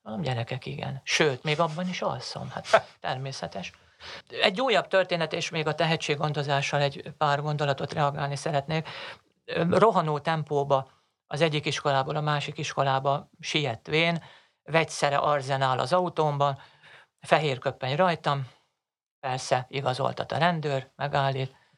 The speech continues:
Elég érdekes módon, ugye, az anyós irá-, ö, ülés irányába nézelődve, hát ott voltak a vegyi anyagok.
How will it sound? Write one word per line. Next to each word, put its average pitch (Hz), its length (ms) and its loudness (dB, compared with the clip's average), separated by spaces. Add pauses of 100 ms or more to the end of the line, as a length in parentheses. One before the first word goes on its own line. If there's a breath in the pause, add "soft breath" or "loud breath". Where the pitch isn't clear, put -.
Elég 190 280 2
érdekes 143 460 0
módon, 143 300 2
ugye, 139 140 2
az 139 100 2
anyós 143 340 0
irá-, 151 260 -2
ö, 156 60 -6
ülés 143 500 2
irányába 131 640 2 (220 loud breath)
nézelődve, 135 680 0
hát 139 120 0
ott 147 160 -2
voltak 131 340 -4
a 127 60 -2
vegyi 127 260 0
anyagok. 170 440 2